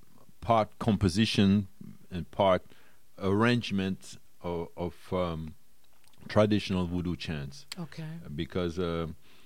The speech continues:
Speaker 1: uh, contrary to, uh, how, um,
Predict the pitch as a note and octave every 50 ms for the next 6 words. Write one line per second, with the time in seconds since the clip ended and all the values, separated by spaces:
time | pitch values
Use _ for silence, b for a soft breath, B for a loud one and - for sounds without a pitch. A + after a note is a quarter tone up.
0 | b b - - - F2 E2+ E2 E2 D#2+ D#2+ D#2+ D#2 - - - B2+ B2 A2+ -
1 | G#2+ G2+ G2+ G2 - - - F#2+ F#2 F2 F2 F2 F2 E2+ b b b b b b
2 | - - - - E2 D#2+ D#2+ D#2+ D#2+ D#2+ D#2+ D#2+ E2 D#2 D#2 D2 C2 A#1 - -
3 | - - F2 G2 G2 F#2 F2+ F2 F2 E2+ E2 E2+ E2+ E2 E2 D#2+ D#2+ D#2+ D2+